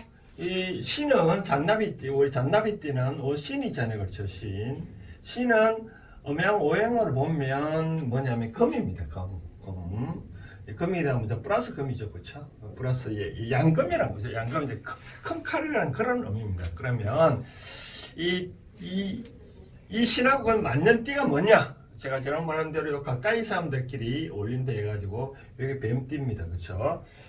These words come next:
요 뱀띠하고는 서로 잘 맞다라고 보면 되고요.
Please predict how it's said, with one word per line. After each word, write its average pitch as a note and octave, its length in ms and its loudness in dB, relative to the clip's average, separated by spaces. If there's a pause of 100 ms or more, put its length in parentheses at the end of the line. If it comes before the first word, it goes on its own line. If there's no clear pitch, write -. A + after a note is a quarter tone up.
(140)
요 C3 120 -4
뱀띠하고는 G#3 880 0
서로 G3 320 -6
잘 F#2+ 220 -8
맞다라고 G#2+ 1080 -2
보면 B2+ 240 -6
되고요. F#2+ 520 -8